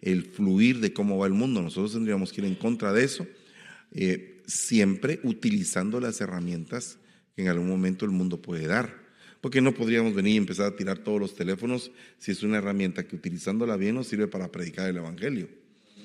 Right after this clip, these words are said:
Pero hay gente que la utiliza mal. No le digo cómo. Pero algunos se ministran en el teléfono, públicamente. ¿Verdad? Amanecí desamparada, sola.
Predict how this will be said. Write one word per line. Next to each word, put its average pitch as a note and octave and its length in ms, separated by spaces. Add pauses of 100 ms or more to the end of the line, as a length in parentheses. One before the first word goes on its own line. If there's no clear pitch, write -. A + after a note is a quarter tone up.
(380)
Pero A2+ 180
hay F#2+ 60
gente G2 180
que C3+ 100
la A2+ 60
utiliza E2+ 400
mal. F2 260 (600)
No G#2 160
le G2+ 100
digo F#2 280
cómo. - 220 (920)
Pero F2 300
algunos G2+ 420
se A2 80
ministran F2+ 460
en E2+ 120
el D#2 120
teléfono, F2 540 (400)
públicamente. F#2 760 (1120)
¿Verdad? F2 260 (1300)
Amanecí A2+ 960 (240)
desamparada, G2 880
sola. G2+ 480